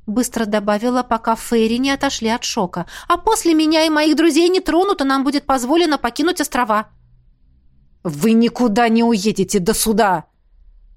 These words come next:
прошипел какой-то стражник. «И к королеве вас даже близко не подпустят!» «Не будет никакого суда!» воскликнула Ванда.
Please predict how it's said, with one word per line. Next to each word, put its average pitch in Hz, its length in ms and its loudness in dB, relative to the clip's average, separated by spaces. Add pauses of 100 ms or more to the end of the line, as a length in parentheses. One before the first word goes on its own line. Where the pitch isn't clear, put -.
прошипел 185 500 -4
какой-то 185 340 -6
стражник. 170 680 -4
«И 190 100 0
к - 160 -10
королеве 220 540 0
вас 151 160 -4
даже 180 220 -2
близко 226 500 2
не 190 100 0
подпустят!» 180 720 -2 (1120)
«Не 330 260 4
будет 285 600 4
никакого 277 640 2
суда!» 208 600 0 (360)
воскликнула 190 600 -4
Ванда. 170 520 -2